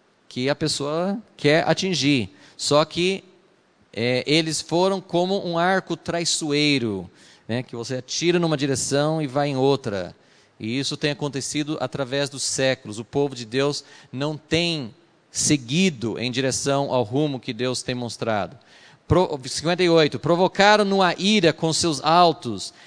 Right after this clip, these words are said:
incitaram-no a zelos com as suas imagens de escultura. Quando Deus ouviu isso, se indignou, rejeitou completamente Israel,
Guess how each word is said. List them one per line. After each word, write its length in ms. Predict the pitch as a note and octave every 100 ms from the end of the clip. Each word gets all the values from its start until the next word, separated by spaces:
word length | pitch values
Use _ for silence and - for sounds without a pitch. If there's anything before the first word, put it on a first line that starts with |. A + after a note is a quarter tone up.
| -
incitaram-no 1000 | D3 E3+ E3+ D#3+ - F#3+ G#3 F#3+ E3+ E3+
a 80 | D#3
zelos 560 | A2+ - G3 G3 D#3+
com 100 | -
as 80 | D#3
suas 220 | - E3+
imagens 480 | D3+ C#3+ E3 E3+ D3+
de 60 | C#3+
escultura. 840 | - C#3+ - C3+ D#3 B2+ G2+ - _ - - _
Quando 260 | - G3 G3
Deus 400 | C#3 G3+ A3+ F#3+
ouviu 380 | F#3+ D#3+ G#3
isso, 240 | G3+ A#3 E3+
se 140 | -
indignou, 640 | G#3 F3 G3+ F#3 E3 F#3 D3+
rejeitou 540 | F#3+ F3+ F#3+ - G#3+
completamente 1080 | G#3+ G3+ F#3 F3+ G#3+ A#3 G#3+ D#3+ G3 A#3+ F3+
Israel, 540 | E3 D#3 C#3+ C3 A2+